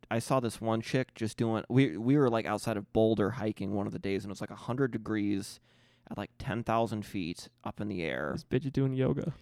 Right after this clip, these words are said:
Speaker 1: She's up there doing fucking sprints.
Speaker 2: Oh,
Speaker 1: Some, like,
Speaker 2: sprints.
Speaker 1: Olympic sprints, dog.
Speaker 2: That's how they train.
Speaker 1: I know.
Speaker 2: 'Cause it's harder to
Speaker 1: Yeah,
Speaker 2: breathe up there,
Speaker 1: very
Speaker 2: so
Speaker 1: hard to breathe. I, dude, uh,
Speaker 2: Shit.
Speaker 1: I was hiking. I,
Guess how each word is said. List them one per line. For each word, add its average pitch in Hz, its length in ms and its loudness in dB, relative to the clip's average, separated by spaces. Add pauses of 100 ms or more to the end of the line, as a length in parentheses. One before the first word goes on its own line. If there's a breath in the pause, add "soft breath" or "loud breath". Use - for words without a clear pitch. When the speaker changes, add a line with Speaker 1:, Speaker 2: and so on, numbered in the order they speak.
(160 soft breath)
Speaker 1:
She's 175 200 -2
up 135 140 0
there 117 120 -2
doing 104 200 -2
fucking - 320 -6
sprints. - 800 -8
Speaker 2:
Oh, 311 140 0
Speaker 1:
Some, 123 100 0
like, 120 140 0
Speaker 2:
sprints. 120 300 4
Speaker 1:
Olympic 139 380 6
sprints, 113 600 0
dog. 98 420 2 (120)
Speaker 2:
That's 165 160 0
how 214 100 8
they 190 140 6
train. 156 580 0
Speaker 1:
I 127 120 10
know. 127 420 8 (180)
Speaker 2:
'Cause 160 100 2
it's 160 200 2 (120)
harder 165 360 4
to 156 100 4
Speaker 1:
Yeah, 120 200 10
Speaker 2:
breathe 143 140 4
up 139 120 0
there, - 260 2
Speaker 1:
very 123 300 10
Speaker 2:
so 113 60 8
Speaker 1:
hard 110 160 4
to 104 60 -2
breathe. 101 360 2 (260)
I, 135 160 6
dude, 127 280 2 (120)
uh, 131 60 -8
Speaker 2:
Shit. 175 400 4
Speaker 1:
I 123 120 8
was 139 140 8
hiking. 156 600 0 (280)
I, 123 160 4